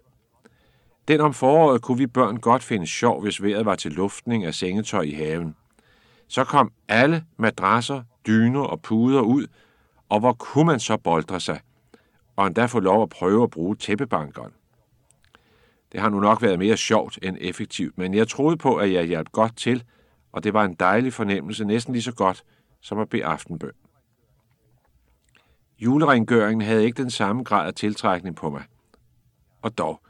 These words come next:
der var én herlig ting ved begge rengøringer.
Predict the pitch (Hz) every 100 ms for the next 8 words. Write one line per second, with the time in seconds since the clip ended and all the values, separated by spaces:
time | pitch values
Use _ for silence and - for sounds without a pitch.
0 | _ _ _ - 107 107 131 - 175 151
1 | 113 _ _ _ - 95 95 117 - 123
2 | - 92 87 85 82 95 76 76 90 60
3 | 67